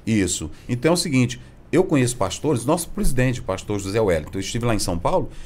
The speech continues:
e aí o irmão disse que ele vai pra escola dominical e senta pra ouvir o professor da escola dominical.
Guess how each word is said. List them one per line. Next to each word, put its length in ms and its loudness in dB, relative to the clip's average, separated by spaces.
e 100 4
aí 160 8
o 80 4
irmão 260 2
disse 220 -4
que 100 -2
ele 180 2
vai 260 2
pra 160 -2
escola 340 0
dominical 640 0
e 100 -4
senta 380 0
pra 160 0
ouvir 200 2
o 60 0
professor 460 -2
da 100 0
escola 260 0
dominical. 480 -6